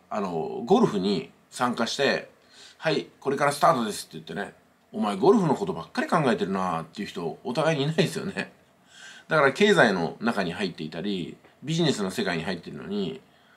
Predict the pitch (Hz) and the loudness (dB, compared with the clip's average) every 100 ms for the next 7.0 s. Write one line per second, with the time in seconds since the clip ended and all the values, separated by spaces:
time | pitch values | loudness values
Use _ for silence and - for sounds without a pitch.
0 | _ _ - 123 147 151 147 147 113 120 | _ _ -12 -2 0 2 -2 -6 -2 2
1 | 131 127 139 135 120 87 - 80 - 107 | 2 0 0 2 2 0 -4 -8 -6 -4
2 | 104 90 87 78 117 92 76 78 73 78 | -4 -4 -6 -2 -2 -2 -6 -10 -14 -14
3 | 71 - - - _ _ 139 143 113 160 | -18 -18 -20 -20 _ _ -2 2 4 4
4 | 180 175 151 104 110 110 90 80 92 95 | 2 2 2 2 0 -2 -2 -2 0 0
5 | 90 - 156 - 151 104 107 107 101 92 | -2 -2 -2 -2 -2 -2 -2 -2 -4 -6
6 | 85 113 107 87 85 82 80 85 208 | -2 -2 -2 -6 -6 -8 -10 -8 -8